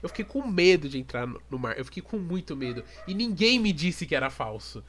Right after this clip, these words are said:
<laughs> Eu levei, tipo assim, eu, depois de um tempo eu entendi que era falso, mas ninguém nunca me disse, assim, eu descobri muito pouco tempo. Mas, é, só tipo, mano, sei lá, eu, é bizarro, porque imagina, você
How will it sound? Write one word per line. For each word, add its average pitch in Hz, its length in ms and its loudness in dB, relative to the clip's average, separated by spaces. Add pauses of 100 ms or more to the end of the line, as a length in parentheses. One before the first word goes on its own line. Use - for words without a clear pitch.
(320)
<laughs> 160 80 0
Eu 220 80 12
levei, 233 540 10 (240)
tipo 226 160 -6
assim, 254 200 0
eu, 214 140 4 (300)
depois 254 420 2
de 302 140 -2
um 311 40 0
tempo 311 300 -2
eu 320 80 -2
entendi 302 380 -4
que 277 100 0
era 285 140 2
falso, 247 300 0
mas 269 100 -4
ninguém 330 220 -8
nunca 392 320 2
me 415 120 -6
disse, 240 300 -2
assim, 196 140 -6
eu 190 60 -6
descobri 208 320 -6
muito 285 280 -8
pouco 330 180 -6
tempo. 131 480 -6 (880)
Mas, 202 500 4 (160)
é, 190 340 8
só 196 200 -2
tipo, - 220 -8
mano, 170 380 2 (540)
sei 240 200 4
lá, 214 300 8 (360)
eu, 269 100 4 (120)
é 277 80 6
bizarro, 302 320 6
porque 233 200 -2
imagina, 254 360 2
você 196 300 0